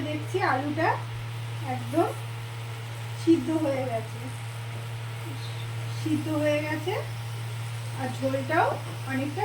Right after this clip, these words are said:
টেনে নিয়েছে। এই মুহূর্তে আমি অল্প একটু গরম মশলা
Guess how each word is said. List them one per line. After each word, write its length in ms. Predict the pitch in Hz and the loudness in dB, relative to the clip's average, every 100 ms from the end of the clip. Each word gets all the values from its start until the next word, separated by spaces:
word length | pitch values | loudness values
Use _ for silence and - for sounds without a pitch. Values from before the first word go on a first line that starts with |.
| 440 | 2
টেনে 260 | 339 285 269 | 4 6 4
নিয়েছে। 380 | 254 220 220 220 220 - - - - - - - - - - - 285 | 2 -2 -2 -2 -2 -2 -2 -2 -6 -6 -6 -6 -6 -6 -6 -4 0
এই 80 | 302 | 4
মুহূর্তে 460 | 294 330 302 - 370 679 - - - - - - - - - - 254 | 6 6 4 0 2 2 0 -6 -8 -8 -8 -8 -8 -8 -6 -6 -4
আমি 220 | 247 269 320 359 - - - - - - - - - - - - - - - - - - - - - - - - - - 277 | 0 4 6 4 2 -2 -6 -2 0 0 -6 -8 -8 -2 -2 -2 -4 -6 -6 -6 -6 -6 -6 -6 -6 -6 -6 -6 -6 -4 2
অল্প 240 | 277 294 311 320 311 | 2 2 2 2 4
একটু 320 | 302 - - 349 403 - - - - - - 262 262 | 2 -2 2 4 4 -2 -4 -6 -6 -8 -6 -6 2
গরম 260 | 254 262 277 | 2 4 2
মশলা 420 | 285 302 349 415 | 2 2 4 6